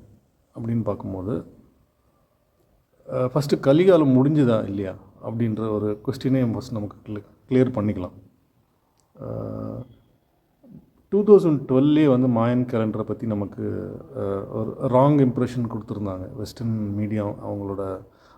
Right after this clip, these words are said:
ப்ராபகண்டா, அந்த படத்துலலாம் பார்த்தீங்கன்னாக்கா, ஆ,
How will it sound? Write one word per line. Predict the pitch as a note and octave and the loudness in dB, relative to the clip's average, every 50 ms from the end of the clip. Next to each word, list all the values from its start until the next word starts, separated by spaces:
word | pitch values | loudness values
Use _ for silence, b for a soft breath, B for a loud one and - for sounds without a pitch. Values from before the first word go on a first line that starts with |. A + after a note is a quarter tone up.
| b _ _ | b _ _
ப்ராபகண்டா, | G#2 G#2+ G#2+ G#2+ G#2 G2+ G2 F#2+ G2 G2 G#2+ - - | 0 0 2 2 0 -2 -2 -2 -4 -4 -4 -6 -8
அந்த | A2+ G2+ G2+ G2+ G2+ G2 G2+ G2 - | -8 -6 -6 -4 -4 -4 -6 -6 -2
படத்துலலாம் | - A2 A2 - A#2+ A#2+ A2 G#2+ A2 G#2+ | -2 -2 -2 -2 -2 -2 0 0 -2 -2
பார்த்தீங்கன்னாக்கா, | G2+ G2+ G2 - G2+ G2 F#2+ F#2+ F#2+ A#2 C3+ D#3+ - b b b b b b b b b _ - | -4 -6 -6 -6 -10 -10 -10 -10 -10 -10 -10 -10 -14 b b b b b b b b b _ -12
ஆ, | A#2+ A2+ G#2 | -10 -10 -10